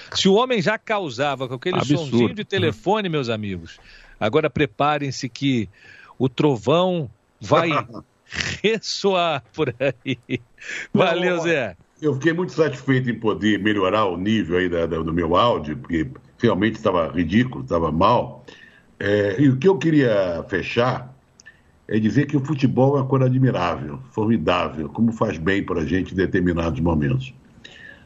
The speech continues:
Speaker 3: Eu, muita gente sabe que eu torço pelo América, e o América, e fiquei muito triste com a eliminação, mais uma chance que a gente tinha de talvez voltar. Faltava ainda algum, alguma coisa pra frente, de voltar pra Série D, ou Copa do Brasil, sei lá o que fosse.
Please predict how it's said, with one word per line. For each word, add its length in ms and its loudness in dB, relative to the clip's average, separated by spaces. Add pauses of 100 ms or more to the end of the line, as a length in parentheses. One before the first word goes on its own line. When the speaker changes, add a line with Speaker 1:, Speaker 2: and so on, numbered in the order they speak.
(280)
Speaker 3:
Eu, 340 6
muita 340 4
gente 180 -2
sabe 240 2
que 60 0
eu 80 2
torço 280 -2
pelo 180 2
América, 560 0
e 400 -6
o 340 -4
América, 640 0
e 140 0
fiquei 240 -2
muito 260 0
triste 640 2
com 320 -2 (280)
a 40 2
eliminação, 680 2
mais 280 4
uma 200 -2
chance 360 -2
que 80 -2
a 40 0
gente 180 -6
tinha 340 2
de 80 -6
talvez 380 0
voltar. 800 -2
Faltava 440 4
ainda 200 -2
algum, 280 -6 (240)
alguma 280 -2
coisa 180 0
pra 240 -2
frente, 400 -2 (360)
de 120 -6
voltar 440 2
pra 200 -2
Série 260 0
D, 380 0
ou 100 -6
Copa 300 -4
do 80 -10
Brasil, 380 -2
sei 160 -4
lá 80 2
o 60 -6
que 100 -12
fosse. 340 0